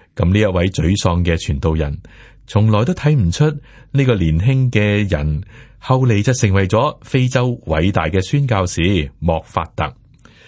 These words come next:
佢對擴展非洲宣教嘅事工嘅貢獻，可以講得上同李文斯敦宣教士呢係不遑多讓嘅喎。同樣係激勵咗好多基督徒去非洲嗰度宣教。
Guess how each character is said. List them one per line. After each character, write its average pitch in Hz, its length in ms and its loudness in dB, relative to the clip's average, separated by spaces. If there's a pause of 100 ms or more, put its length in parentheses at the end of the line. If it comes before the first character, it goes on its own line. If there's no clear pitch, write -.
(280)
佢 95 140 0
對 92 160 0
擴 92 260 -2
展 82 260 0
非 104 220 0
洲 101 160 0
宣 101 220 -2
教 85 160 0
嘅 82 120 -2
事 73 200 -8
工 98 180 -2
嘅 85 100 0
貢 80 240 -2
獻， 78 280 -2 (520)
可 95 100 0
以 98 140 0
講 90 180 0
得 113 100 2
上 92 460 0
同 82 300 0
李 87 160 0
文 80 240 0
斯 139 260 -4
敦 123 320 0 (260)
宣 104 340 -2
教 90 220 0
士 80 200 -2
呢 90 280 0
係 80 120 -6
不 101 120 -2 (140)
遑 80 180 -2
多 107 160 0
讓 92 160 0
嘅 92 100 0
喎。 92 340 -2 (680)
同 98 220 2
樣 135 240 2
係 113 220 0
激 151 160 -2
勵 117 160 0
咗 117 160 0
好 92 360 0
多 113 180 -2
基 110 160 -2
督 107 100 -2
徒 78 420 -2
去 85 140 0
非 92 260 0
洲 90 200 -2
嗰 85 120 -2
度 80 120 -2
宣 92 280 -2
教。 85 460 -2